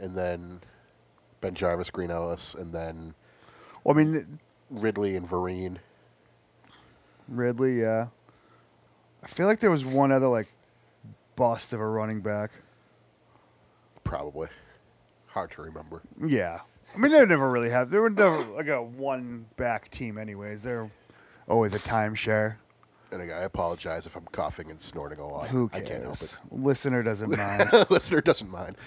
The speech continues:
Speaker 1: So, uh, on, in the top corner of the screen, we have, uh, the Cleveland Browns versus the, uh,
Speaker 2: The New York
Speaker 1: the,
Speaker 2: Football
Speaker 1: the
Speaker 2: Jets.
Speaker 1: New Jet, the New Jersey Jets, and, uh, 'cause that's where the stadium is. Same with
Speaker 2: Yeah.
Speaker 1: the Giants. It's the New Jersey Giants. Move your fucking stadium to New York,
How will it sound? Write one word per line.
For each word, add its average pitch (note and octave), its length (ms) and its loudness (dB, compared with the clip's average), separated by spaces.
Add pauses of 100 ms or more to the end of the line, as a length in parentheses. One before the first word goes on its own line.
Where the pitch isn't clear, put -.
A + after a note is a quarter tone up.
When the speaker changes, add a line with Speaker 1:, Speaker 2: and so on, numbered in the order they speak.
(200)
Speaker 1:
So, A#2+ 300 8 (240)
uh, B2+ 160 6
on, C3+ 200 10
in C3 100 8
the B2 80 8
top - 240 10
corner B2 240 10
of G#2+ 120 6
the F#2+ 60 2
screen, G2+ 440 2
we F#2 120 2
have, F2 380 4
uh, D#2+ 340 2
the - 80 -8
Cleveland F#2 400 2
Browns E2 600 0 (380)
versus D#2+ 680 0
the, E2 200 -4
uh, D2 260 -2 (180)
Speaker 2:
The B2+ 140 0
New C3 160 6
York A#2 200 4
Speaker 1:
the, A#2+ 100 4
Speaker 2:
Football A#2+ 300 4
Speaker 1:
the A2+ 60 -4
Speaker 2:
Jets. A#2 240 6
Speaker 1:
New G#2+ 120 6
Jet, F#2+ 300 4
the G#2+ 140 2
New G2+ 100 2
Jersey F#2+ 320 4
Jets, - 460 -2 (520)
and, D#2 300 -4
uh, D2 200 -2
'cause - 140 -8
that's - 200 -2
where F2+ 80 -10
the F2 60 -8
stadium D#2+ 360 -4
is. D#2+ 140 -6
Same - 360 -4
with C3 80 4
Speaker 2:
Yeah. G2 60 4
Speaker 1:
the E2+ 60 -4
Giants. E2 340 -2
It's - 120 -14
the F2+ 100 -4
New E2+ 100 -4
Jersey E2 300 -2
Giants. D#2 440 -8 (680)
Move F#2 160 2
your F#2 100 -2
fucking G2 280 4
stadium F2+ 480 -4
to - 120 -12
New F2+ 100 -6
York, F2 320 -2